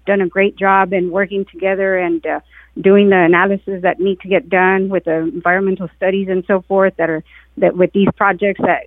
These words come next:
had gotten started already. We have the, um, the o-, overweight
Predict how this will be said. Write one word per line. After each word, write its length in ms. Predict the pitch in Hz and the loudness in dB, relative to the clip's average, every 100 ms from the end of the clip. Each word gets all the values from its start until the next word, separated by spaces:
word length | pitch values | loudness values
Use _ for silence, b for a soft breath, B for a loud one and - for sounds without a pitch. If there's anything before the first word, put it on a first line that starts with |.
| - | -10
had 240 | - 170 | -4 -2
gotten 320 | 180 165 185 | 0 -2 -2
started 340 | - 185 190 196 | -2 0 0 0
already. 500 | 190 185 196 196 196 b b b _ | 0 0 -2 -4 -6 b b b _
We 140 | 190 | -2
have 240 | 196 180 180 | 0 0 0
the, 120 | 180 175 | 0 0
um, 160 | 160 156 - - | 0 -4 -10 -18
the 400 | - 175 165 147 - | -6 -2 -2 -2 -2
o-, 260 | 202 196 - | -2 -2 0
overweight 540 | 202 190 196 196 196 | 0 0 0 0 -2